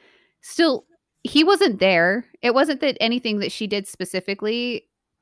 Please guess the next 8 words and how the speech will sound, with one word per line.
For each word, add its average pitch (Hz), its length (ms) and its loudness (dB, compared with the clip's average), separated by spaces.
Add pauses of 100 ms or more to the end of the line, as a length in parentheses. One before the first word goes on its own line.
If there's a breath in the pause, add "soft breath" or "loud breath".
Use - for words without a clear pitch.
(680)
demanded 196 480 2
his 196 180 0
respect - 480 -4
for 214 140 -4
her. 233 340 0 (320)
It 214 100 2
was 214 240 4
just, - 320 -2